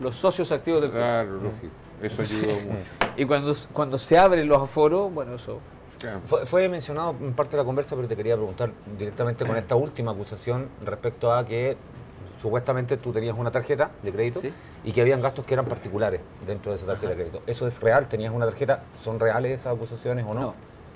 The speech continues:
Speaker 1: Eh, es real que había una tarjeta. No solo yo tenía una tarjeta, perdón. El club tiene alrededor de cinco o seis tarjetas asignadas, entre otros, a varios directores. Estas tarjetas, en mi caso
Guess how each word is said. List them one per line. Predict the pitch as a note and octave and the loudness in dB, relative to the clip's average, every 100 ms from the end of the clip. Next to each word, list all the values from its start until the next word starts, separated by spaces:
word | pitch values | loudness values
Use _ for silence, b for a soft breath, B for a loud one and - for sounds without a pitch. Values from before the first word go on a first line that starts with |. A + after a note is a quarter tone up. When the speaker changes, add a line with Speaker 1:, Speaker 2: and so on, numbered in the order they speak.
| - | -4
Speaker 1:
Eh, | A2+ A2+ | 0 0
es | - E3 | 0 0
real | D#3+ E3 F3+ | 4 4 4
que | |
había | E3 D#3 | 2 2
una | C#3+ | 0
tarjeta. | A#2+ D#3+ E3 A#2 C#3+ | -2 -4 -4 -6 -2
No | F3 | -2
solo | - F#3+ | 4 4
yo | B2+ E3 | 4 0
tenía | F3+ D#3+ | -2 -2
una | |
tarjeta, | D3 - D3 A2 | -2 -2 -4 -2
perdón. | A#2 A#2 A2+ | -4 -6 -6
El | A2+ | -8
club | - E3+ | -6 -8
tiene | F#3 E3+ | -6 -8
alrededor | D#3 D#3+ | -4 -2
de | D#3+ | -4
cinco | - F#3 F#3+ | -6 -6 -6
o | |
seis | E3 F3+ | -4 -4
tarjetas | F3 - - - - - - - - | -4 -6 -12 -16 -20 -20 -20 -12 -10
asignadas, | A#2 C3 B2+ D#3 F#3 F#3 - | -6 -6 -2 4 4 2 -8
entre | A2+ G#2+ A#2+ | -12 -4 0
otros, | B2+ E3 F3 - | 2 2 0 0
a | B2 | 2
varios | C3+ C#3 | 2 2
directores. | C3+ B2+ - - - - - B B B B - | -2 -6 -14 -18 -20 -20 -20 B B B B -8
Estas | F#3 G#3 | -4 0
tarjetas, | G3+ F3+ F3 F3+ - | 0 0 0 -2 -4
en | C3+ B2+ | -8 -6
mi | G3 | -8
caso | F#3 A#2+ - F#3 | 0 0 0 -10